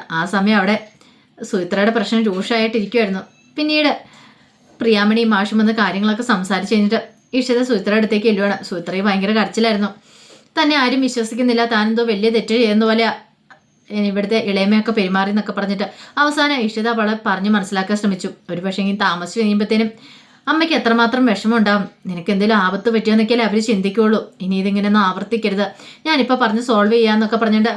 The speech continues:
പ്രിയാമണിയോട് വന്ന് പറഞ്ഞ് പ്രിയാമണിയെ കാര്യങ്ങളൊക്കെ പറഞ്ഞ് മനസ്സിലാക്കുവാണ്.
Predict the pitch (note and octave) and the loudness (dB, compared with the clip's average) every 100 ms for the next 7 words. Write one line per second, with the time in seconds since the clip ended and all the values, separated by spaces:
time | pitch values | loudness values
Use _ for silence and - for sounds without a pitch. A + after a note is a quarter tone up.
0 | G#3+ C#4+ C#4 C#4 C#4 C4+ B3 A3 A#3 G#3 | -2 0 0 0 0 0 2 2 2 2
1 | A3+ A3+ - - - D4 D4 C#4+ C#4+ C4 | 0 -4 -12 -20 -4 0 2 2 -2 0
2 | G#3+ G3 G#3 A3+ A#3 A3+ F#3+ A3+ G#3 F#3+ | 0 2 0 0 -2 -2 0 2 0 -2
3 | G3 F#3+ G#3 G3+ | -2 -2 0 0